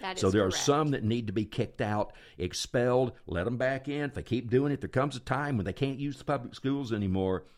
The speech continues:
Speaker 2: because they're not deserving of it. And I realize those kids probably grew up in a broken home and all that kind of stuff. But, uh, there, there comes a time when, uh, you know, it's like the starfish on the sea. You can't save all of 'em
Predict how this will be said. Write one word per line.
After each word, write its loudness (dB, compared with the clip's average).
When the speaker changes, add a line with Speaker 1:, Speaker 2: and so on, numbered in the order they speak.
Speaker 2:
because 0
they're 4
not 0
deserving 2
of -2
it. -6
And 2
I 2
realize 6
those 2
kids -2
probably 0
grew 6
up -2
in 2
a 0
broken 2
home 2
and 0
all 2
that -2
kind 0
of -4
stuff. -6
But, -2
uh, 2
there, 0
there 2
comes 0
a -10
time 0
when, 2
uh, -4
you -4
know, 0
it's -4
like 2
the -14
starfish 0
on 2
the 0
sea. 2
You -2
can't -2
save 2
all 4
of 2
'em 0